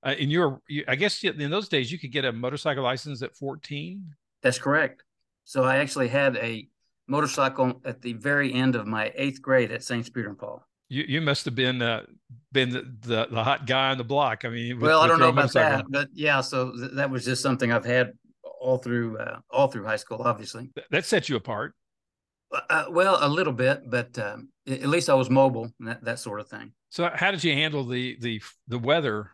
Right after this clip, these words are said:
Speaker 1: uh, when you were riding, uh, in the
Speaker 2: Well,
Speaker 1: mornings?
Speaker 2: when it was,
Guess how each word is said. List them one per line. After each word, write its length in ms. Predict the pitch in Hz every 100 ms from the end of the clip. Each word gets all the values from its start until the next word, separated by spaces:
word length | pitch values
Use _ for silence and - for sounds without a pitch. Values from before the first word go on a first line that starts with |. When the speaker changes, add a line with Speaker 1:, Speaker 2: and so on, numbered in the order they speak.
| _
Speaker 1:
uh, 380 | 120 107 104 107 - _ _ _ _ _ _
when 320 | 127 120 113 117
you 160 | 120
were 100 | 120
riding, 540 | 113 117 117 113 107 101 _ _ _ _ _ -
uh, 180 | 117 107
in 140 | 131
the 60 | 127
Speaker 2:
Well, 140 | 151 127
Speaker 1:
mornings? 520 | 127 127 120 101 -
Speaker 2:
when 220 | 139 151
it 80 | 143
was, 220 | 135 123